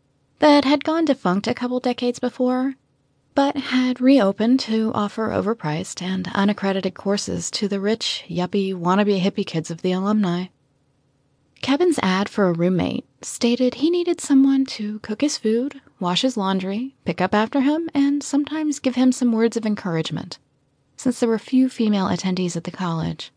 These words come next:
Most of the students being aware the school was unaccredited, and therefore the education was useless in the real world. He had been unable to scam or coerce some unsuspecting girl into fucking him, becoming his girlfriend, moving in, and doing the aforementioned things he was too lazy to do for himself.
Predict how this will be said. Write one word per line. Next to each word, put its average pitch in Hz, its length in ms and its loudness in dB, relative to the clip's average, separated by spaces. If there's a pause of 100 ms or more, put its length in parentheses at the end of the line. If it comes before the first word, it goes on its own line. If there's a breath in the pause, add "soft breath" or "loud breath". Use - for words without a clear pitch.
(500)
Most 233 300 4
of 233 80 -2
the 190 60 -4
students 165 360 0
being 175 220 0
aware 170 340 2
the 196 80 0
school 220 240 0
was 202 180 0
unaccredited, 175 720 -2
and 226 380 0
therefore 214 420 0
the 226 160 2
education 208 420 0
was 175 220 0
useless 196 400 0
in 170 60 0
the 165 100 0
real 165 220 -4
world. 170 400 -6 (1120)
He 285 120 8
had 247 160 6
been 214 200 0
unable 170 460 4
to 175 140 -8
scam 226 500 -2
or 202 80 -4
coerce 185 460 -2
some 190 260 -4
unsuspecting 196 680 0
girl 180 300 4
into 165 140 -2
fucking 185 340 -4
him, 165 300 -4
becoming 175 320 0
his 165 100 0
girlfriend, 170 560 0
moving 170 320 2
in, 170 280 2
and 180 220 -4
doing 170 300 2
the 170 200 2
aforementioned 160 680 -2
things 170 260 -2
he 196 80 0
was 202 140 -2
too 190 140 -2
lazy 170 260 2
to 160 80 -2
do 170 140 0
for 175 140 -6
himself. - 600 -6